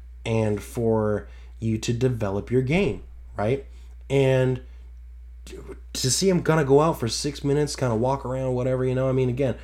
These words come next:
Roman's a really strong defender. He's a really strong inside presence. And then when you don't have that because he's walking back on defense, that's a problem, right?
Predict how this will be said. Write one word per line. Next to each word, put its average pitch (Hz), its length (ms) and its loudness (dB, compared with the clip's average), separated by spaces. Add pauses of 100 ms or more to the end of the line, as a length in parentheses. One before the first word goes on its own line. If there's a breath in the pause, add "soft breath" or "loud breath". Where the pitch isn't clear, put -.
(180 loud breath)
Roman's 165 320 0
a 147 80 0
really 156 240 2
strong 143 460 0
defender. 123 420 0
He's 98 140 -2
a 98 60 -4
really 131 400 0
strong 123 360 0
inside 113 340 0
presence. 117 460 0 (100)
And 120 180 2
then 117 140 4
when 120 160 4
you 104 240 -2
don't 269 300 6
have 110 300 4
that 98 320 0 (380 soft breath)
because 113 340 -2
he's 104 160 -4
walking 165 360 6
back 160 200 4
on 92 160 0
defense, 226 600 -2 (540 soft breath)
that's 285 200 4
a 214 40 2
problem, 240 520 6 (540)
right? 110 340 4